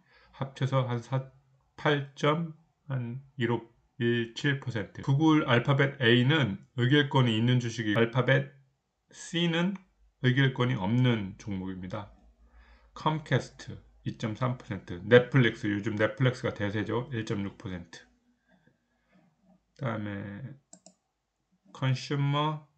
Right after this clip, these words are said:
디스크레셔너리에 있는 종목은 어떤 건지 한번 볼까요? 이거는, 음, 한국말로 하면 자유소비재라고 생각을 하시면 돼요. 보시면 아마존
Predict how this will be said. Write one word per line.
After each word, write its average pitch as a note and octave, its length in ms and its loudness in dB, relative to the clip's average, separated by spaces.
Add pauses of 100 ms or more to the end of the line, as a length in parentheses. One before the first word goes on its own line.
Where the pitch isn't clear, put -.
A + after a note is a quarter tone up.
(220)
디스크레셔너리에 A2+ 1200 -2 (220)
있는 G2+ 360 -4
종목은 G2 420 -6
어떤 G2+ 300 -8
건지 F#2+ 160 -6
한번 F#2+ 200 -8
볼까요? A2 540 -8 (920)
이거는, C#3+ 1040 2 (880)
음, A2+ 140 -2
한국말로 C#3 800 -2
하면 A#2+ 520 -2 (120)
자유소비재라고 C#3+ 1040 6
생각을 C3 340 2
하시면 B2 280 0
돼요. F#2 220 -8 (680)
보시면 A#2+ 600 -4 (380)
아마존 A#2 640 6